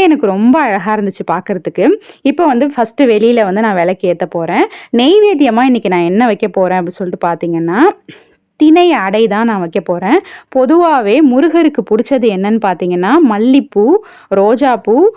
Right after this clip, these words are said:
அப்புறம் வந்து தேனும் திணை மாவும்னு சொல்லுவாங்க. அதாவது தேனு அவங்களுக்கு ரொம்ப பிடிக்குமா, திணை வந்து அதிகமா பிடிக்குமா, நெய் பிடிக்குமா. So நான் என்ன பண்றேன்னு பாத்தீங்கன்னா, திணை மாவு வந்து நம்மளுக்கு பாக்கெட்டாவே கிடைக்குது. அந்த மாவு வந்து ஒரு ரெண்டு ஸ்பூன் எடுத்துட்டு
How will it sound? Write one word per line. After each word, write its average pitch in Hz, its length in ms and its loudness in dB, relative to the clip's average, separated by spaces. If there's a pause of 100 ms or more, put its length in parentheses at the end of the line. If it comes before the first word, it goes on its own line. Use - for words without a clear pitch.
(140)
அப்புறம் 226 300 -2
வந்து 214 160 -2 (100)
தேனும் 302 480 2 (100)
திணை 269 300 2
மாவும்னு 226 500 2
சொல்லுவாங்க. 175 440 -2
அதாவது 190 280 -2
தேனு 285 340 4
அவங்களுக்கு 214 400 -2
ரொம்ப 185 200 -2
பிடிக்குமா, 190 440 -4 (160)
திணை 302 340 4
வந்து 233 240 0
அதிகமா 196 360 -2
பிடிக்குமா, 190 460 -2
நெய் 247 300 2
பிடிக்குமா. 180 420 -6 (280)
So 262 160 -4
நான் 240 280 0
என்ன 285 160 2
பண்றேன்னு 220 380 -2
பாத்தீங்கன்னா, 185 500 -4 (400)
திணை 311 320 4
மாவு 247 360 2
வந்து 233 200 0
நம்மளுக்கு 269 280 0
பாக்கெட்டாவே 196 520 -4
கிடைக்குது. 175 380 -4
அந்த 185 240 -2
மாவு 220 400 0
வந்து 190 260 -2
ஒரு 269 160 2
ரெண்டு 262 260 2
ஸ்பூன் 262 260 0
எடுத்துட்டு 208 440 -2